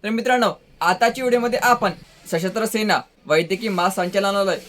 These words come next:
यामध्ये वेगवेगळ्या पदांची भरती निघालेली आहे. तर याबाबतची सविस्तर माहिती पाहणार आहोत. तर यासाठी तुम्ही हा व्हिडिओ शेवटपर्यंत पाहायचा. पण चॅनलवर नवीन असाल, चॅनलला सबस्क्राईब करा. नोकरी विषयीचे प्रत्येक अपडेट तुम्हाला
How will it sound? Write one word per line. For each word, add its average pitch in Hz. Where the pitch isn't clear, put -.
यामध्ये 190
वेगवेगळ्या 190
पदांची 180
भरती 175
निघालेली 175
आहे. 170
तर -
याबाबतची 190
सविस्तर 175
माहिती 165
पाहणार 170
आहोत. -
तर 151
यासाठी 175
तुम्ही 180
हा 156
व्हिडिओ 165
शेवटपर्यंत 165
पाहायचा. 190
पण 214
चॅनलवर 180
नवीन 175
असाल, 220
चॅनलला 196
सबस्क्राईब 208
करा. 196
नोकरी 190
विषयीचे 226
प्रत्येक 220
अपडेट 170
तुम्हाला 196